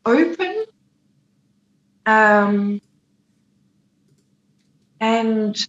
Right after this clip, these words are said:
um, doesn't, yeah, doesn't hide things,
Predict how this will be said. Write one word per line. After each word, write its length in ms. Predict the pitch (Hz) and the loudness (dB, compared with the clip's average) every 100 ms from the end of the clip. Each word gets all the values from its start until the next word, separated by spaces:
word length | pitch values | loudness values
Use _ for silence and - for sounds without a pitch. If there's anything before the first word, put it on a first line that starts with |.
| _ _ _ _ _ - | _ _ _ _ _ 0
um, 840 | 214 208 202 202 202 196 196 202 _ _ _ _ _ _ _ _ _ _ _ | 2 4 4 2 0 -2 -4 -8 _ _ _ _ _ _ _ _ _ _ _
doesn't, 420 | 247 247 302 269 - | -4 -2 0 -2 -2
yeah, 200 | 240 175 | -2 -2
doesn't 480 | 170 330 - 403 392 - - | -4 -10 -8 -6 -6 -6 -4
hide 360 | 233 330 285 - - | -2 0 0 -4 -10
things, 500 | 160 160 170 185 | -8 -8 -8 -10